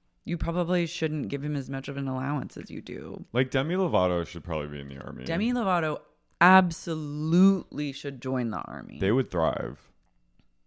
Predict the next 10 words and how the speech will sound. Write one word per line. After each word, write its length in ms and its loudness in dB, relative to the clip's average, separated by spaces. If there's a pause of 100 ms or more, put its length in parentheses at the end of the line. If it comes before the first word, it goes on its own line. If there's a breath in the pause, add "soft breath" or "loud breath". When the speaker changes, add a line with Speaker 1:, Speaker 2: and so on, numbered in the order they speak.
(160)
Speaker 2:
I 40 -4
think 160 -2
they 100 4
would, 200 4
like, 300 0 (400)
do 160 -2
well 340 0
and 260 -6
come 180 -4
out 260 -2